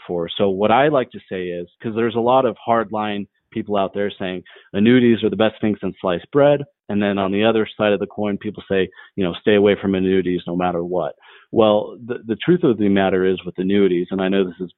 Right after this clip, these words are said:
investing for beginners, so I'll be short with this annuity, uh, analogy, but, um,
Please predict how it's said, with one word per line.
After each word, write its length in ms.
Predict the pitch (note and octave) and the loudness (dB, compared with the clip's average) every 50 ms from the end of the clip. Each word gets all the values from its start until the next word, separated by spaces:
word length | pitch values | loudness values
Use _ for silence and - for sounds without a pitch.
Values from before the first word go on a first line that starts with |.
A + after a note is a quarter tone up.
| _ _ _ | _ _ _
investing 520 | A2+ G2+ F#2 G#2+ G#2 F#2 - - G2 F#2 | -4 -2 2 2 0 0 0 -4 -6 -4
for 120 | - - F#2+ | -2 -4 -4
beginners, 500 | E2+ F#2 F2 G2 G2 F#2+ F#2+ F2+ F#2 - | -4 -2 0 0 2 2 0 -2 -2 -2
so 80 | - F#2 | -2 0
I'll 220 | F2 F2 G2 G2 | 0 2 0 0
be 160 | F2+ F2+ G2+ F2+ | -2 -2 -6 -6
short 280 | - - G2+ F#2+ - | -2 0 0 0 0
with 140 | F2+ F2 - | -2 -6 -4
this 140 | - F2+ F2 - | -4 -6 -6 -4
annuity, 440 | F2+ F#2 G2 G#2 G2+ G2 F#2 F2 - _ - | -2 0 2 2 2 2 0 -2 -4 _ -8
uh, 140 | F2+ E2+ E2 | -8 -6 -6
analogy, 480 | E2 F2 F2+ F2+ F2 F2 F2 - F2 F2+ | -4 -2 -2 0 0 0 -2 -2 -4 -2
but, 220 | E2+ - F2+ - - - - - - - - - | 0 0 0 0 -2 -14 -18 -18 -18 -18 -14 -4
um, 480 | - F#2+ F#2+ F#2 F2+ E2+ E2 E2+ - - | 0 2 4 4 4 2 2 -2 -6 -10